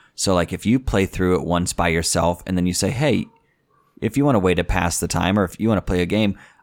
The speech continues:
I have something we could do together." And then it turns into a little bit more of an experience, and you can watch somebody unfold the game and unfold the mysteries and get something out of it. That's, that's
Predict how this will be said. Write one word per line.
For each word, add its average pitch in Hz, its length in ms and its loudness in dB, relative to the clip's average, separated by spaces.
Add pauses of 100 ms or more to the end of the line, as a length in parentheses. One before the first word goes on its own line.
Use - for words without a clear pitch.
(120)
I 101 80 2
have 120 160 0
something 85 280 0
we 80 120 0
could 80 120 -4
do 85 120 0
together." 87 480 -2 (260)
And 92 100 0
then 90 80 0
it - 100 -6
turns 90 260 -2
into 87 200 0
a - 20 0
little 90 240 0
bit 82 140 -4
more 85 120 0
of 82 80 -2
an 82 60 -2
experience, 85 500 -2
and 90 80 -2
you 85 40 -2
can 85 180 -4
watch 82 300 -2
somebody 82 400 0
unfold 85 460 -2
the 82 80 -2
game 78 280 0
and 80 100 0
unfold 82 340 -2
the 90 60 -2
mysteries 85 600 -2
and 82 260 -2 (520)
get 90 160 0
something 82 360 -2
out 78 140 -2
of - 80 -6
it. - 120 -8
That's, - 260 -2
that's - 380 -2